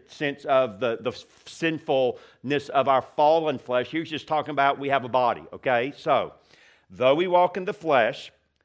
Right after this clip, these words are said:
we are not waging war according to the flesh." Our body's not really, this physical world is not really where the real battle is being engaged. Verse four,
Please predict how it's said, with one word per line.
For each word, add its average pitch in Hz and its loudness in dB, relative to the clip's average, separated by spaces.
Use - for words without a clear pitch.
we 120 -6
are 165 -2
not 170 2
waging 147 -2
war 175 -2
according 190 -2
to 120 -6
the 117 -4
flesh." 110 -4
Our 147 0
body's 156 0
not 143 0
really, 151 -2
this 139 -6
physical 147 -8
world 143 -2
is 123 -8
not 131 -6
really 151 -4
where 131 -4
the 120 -8
real 139 -4
battle 139 2
is 117 -8
being 127 -10
engaged. 117 -4
Verse 113 -10
four, 147 -4